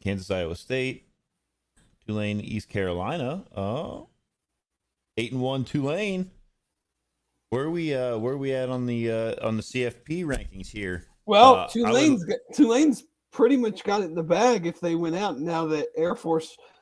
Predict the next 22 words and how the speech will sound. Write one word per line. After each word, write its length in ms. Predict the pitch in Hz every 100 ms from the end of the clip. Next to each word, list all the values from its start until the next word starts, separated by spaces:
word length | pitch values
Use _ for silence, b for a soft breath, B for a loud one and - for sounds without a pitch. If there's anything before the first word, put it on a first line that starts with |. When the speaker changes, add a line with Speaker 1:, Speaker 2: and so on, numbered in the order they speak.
| b -
Speaker 2:
lost. 420 | 175 185 - - - - _ _ _ _ -
Oh, 220 | 156 110 - - _ _ _
shocking 760 | - - 247 311 - 170 123 - _ -
loss 340 | 175 147 -
to 100 | 143
Army. 420 | 165 180 117 - _ _ _ _ _ _ _ _ _ _ _ _ _ _ _ _ _
Speaker 1:
Yeah, 140 | 92 92
'cause 120 | 92
they 120 | 95
didn't. 320 | 98 101 92 - _ _ _ _ -
Who 140 | 120
was 140 | 165 196
that 140 | 165
other 200 | 110 110
team? 380 | 101 113 110 107 -
Uh, 80 | 98
James 400 | 90 117 117 92
Madison 460 | 78 78 - 73
isn't 300 | 73 73 73
even. 120 | 71
Speaker 2:
They 120 | 180 180
can't, 320 | 294 202